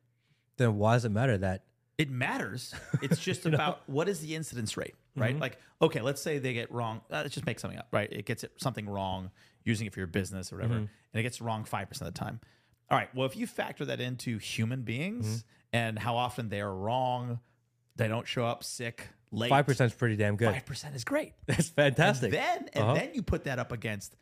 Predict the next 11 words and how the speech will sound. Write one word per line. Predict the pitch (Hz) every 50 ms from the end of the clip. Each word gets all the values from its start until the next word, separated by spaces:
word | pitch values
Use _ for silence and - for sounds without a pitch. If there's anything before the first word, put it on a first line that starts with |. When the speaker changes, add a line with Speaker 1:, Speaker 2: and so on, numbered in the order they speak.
| _ _ _ _ -
Speaker 2:
the | 110
cost | - - - - - 277 277 - - -
Speaker 1:
Mm-hmm. | - - -
Speaker 2:
difference, | 113 110 117 127 131 - - - _ _ _ _ _ _ _
and | 123 131 123
it's | 120 - -
a | 127
no | 113 95 90
fucking | - - - - - - 147
brainer. | - 165 - - - - - _
Speaker 1:
Yeah. | - 113 107 92